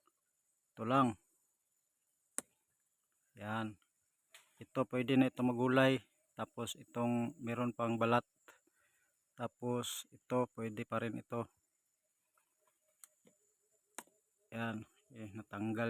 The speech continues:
yung ulo-ulo niya. Ayan. Pwede yan.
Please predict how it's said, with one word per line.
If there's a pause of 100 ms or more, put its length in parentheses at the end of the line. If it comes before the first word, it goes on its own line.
yung (1200)
ulo-ulo
niya. (2250)
Ayan. (880)
Pwede
yan.